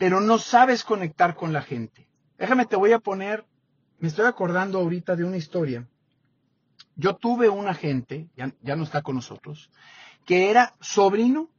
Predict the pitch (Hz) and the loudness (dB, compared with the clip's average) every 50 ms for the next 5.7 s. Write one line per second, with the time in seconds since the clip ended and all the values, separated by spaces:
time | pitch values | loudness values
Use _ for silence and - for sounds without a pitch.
0 | _ _ _ _ _ _ - 165 175 190 196 208 226 247 247 240 226 214 190 - | _ _ _ _ _ _ -2 0 2 2 2 0 2 2 2 4 2 2 0 -2
1 | 202 190 185 160 151 170 160 - 196 196 208 226 233 220 226 214 208 214 233 254 | -4 -6 -6 -6 -6 -6 -4 -2 0 0 0 -2 -4 -6 -6 -6 -2 0 0 0
2 | 302 - - 294 285 285 247 - - 453 202 175 - - 208 220 233 226 - 233 | -2 -4 -6 -8 -8 -8 -6 -4 -2 -2 -2 -2 -2 -2 -2 -2 -2 -4 -4 -6
3 | - 214 185 185 196 220 226 208 - - 208 202 208 220 220 208 180 - - 196 | -4 -4 -6 -4 -4 -4 -4 -4 -4 -4 -4 -4 -2 -2 -4 -6 -8 -10 -12 -10
4 | 196 185 185 202 196 165 - 185 185 180 180 - 190 170 - 170 165 160 - 165 | -8 -6 -6 -6 -8 -6 -4 -2 -2 -2 -2 -6 -8 -6 -6 -6 -6 -6 -6 -6
5 | 165 156 143 143 135 120 - 113 120 117 104 90 - | -6 -4 -4 -6 -6 -8 -8 -10 -10 -10 -10 -12 -16